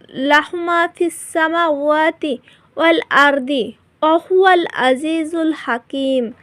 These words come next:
আল্লাহ তাআলা সবাইকে এই ফজিলতপূর্ণ আমলটি করার তৌফিক দান করুক। সূরা বাকারার শেষ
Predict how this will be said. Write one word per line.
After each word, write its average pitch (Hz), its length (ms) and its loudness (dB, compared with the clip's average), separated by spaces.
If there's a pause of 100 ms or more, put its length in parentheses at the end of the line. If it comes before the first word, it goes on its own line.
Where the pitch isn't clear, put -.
(120)
আল্লাহ 349 440 2
তাআলা 392 420 2
সবাইকে 277 680 2
এই 285 100 4
ফজিলতপূর্ণ 349 840 0
আমলটি 320 560 0
করার 349 380 2 (380)
তৌফিক 285 540 4
দান 233 240 -2
করুক। 233 540 0
সূরা 359 400 -2
বাকারার 269 600 -2 (180)
শেষ 349 460 -4